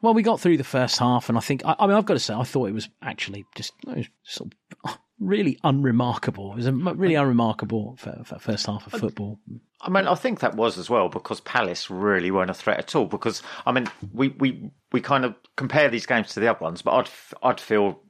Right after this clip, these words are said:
Speaker 2: someone like Wolves is a lot more of a threat of a team, really,
Speaker 1: Yes,
Speaker 2: when it comes
Speaker 1: yeah.
Speaker 2: to counter. And it's not ju-, and you could say, I mean, it's just Neto, really, but it's, it, they've got some other players as well. When Palace were really set up to not be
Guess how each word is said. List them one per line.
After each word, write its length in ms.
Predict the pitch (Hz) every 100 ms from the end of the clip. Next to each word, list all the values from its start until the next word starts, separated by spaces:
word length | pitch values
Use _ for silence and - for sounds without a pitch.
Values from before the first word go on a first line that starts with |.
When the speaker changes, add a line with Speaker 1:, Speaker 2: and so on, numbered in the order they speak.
| -
Speaker 2:
someone 340 | - 110 92
like 220 | 98 95
Wolves 280 | 95 101 90
is 140 | 90 92
a 20 |
lot 200 | 95 -
more 160 | 92
of 80 | 92
a 40 | -
threat 320 | - - -
of 100 | 82
a 60 |
team, 400 | - 113 90 80 -
really, 300 | 90 95 117
Speaker 1:
Yes, 300 | 127 85 -
Speaker 2:
when 140 | 95
it 60 | 87
comes 180 | 98 120
Speaker 1:
yeah. 40 |
Speaker 2:
to 40 | 104
counter. 320 | - 92 98
And 80 | 117
it's 140 | -
not 140 | 151
ju-, 100 | - - - -
and 120 | 143 151
you 80 |
could 160 | 151 -
say, 220 | - 113 -
I 100 | 123
mean, 140 | 127
it's 100 | 123
just 240 | - 202 -
Neto, 340 | 98 - 98
really, 400 | 90 110 98 87
but 240 | 92 104 92
it's, 280 | 107 -
it, 160 | - 110
they've 120 | 123
got 120 | 123 -
some 140 | 113
other 140 | 98 101
players 320 | 101 95 95
as 140 | 92
well. 160 | 123 104
When 100 | 104
Palace 380 | - 165 139 -
were 100 | 113
really 580 | 107 123 131 127 104 92
set 320 | - 98 -
up 160 | 98 -
to 140 | -
not 280 | 104 120 -
be 240 | 95 95